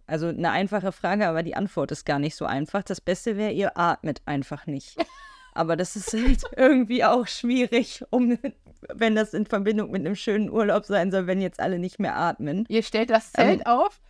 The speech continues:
Speaker 2: aber ihr schlaft da einfach nie drin,
Speaker 1: Genau.
Speaker 2: sondern nur draus.
Speaker 1: <laughs> Ja,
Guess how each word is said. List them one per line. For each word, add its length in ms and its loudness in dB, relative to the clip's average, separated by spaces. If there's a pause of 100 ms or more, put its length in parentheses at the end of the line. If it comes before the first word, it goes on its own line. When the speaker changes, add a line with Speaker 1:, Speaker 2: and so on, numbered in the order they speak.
(140)
Speaker 2:
aber 220 2
ihr 140 0
schlaft 420 2
da 120 6
einfach 400 4
nie 320 2
drin, 200 0 (240)
Speaker 1:
Genau. 400 8
Speaker 2:
sondern 160 8
nur 220 0
draus. 480 4
Speaker 1:
<laughs> 140 -2 (1300)
Ja, 320 4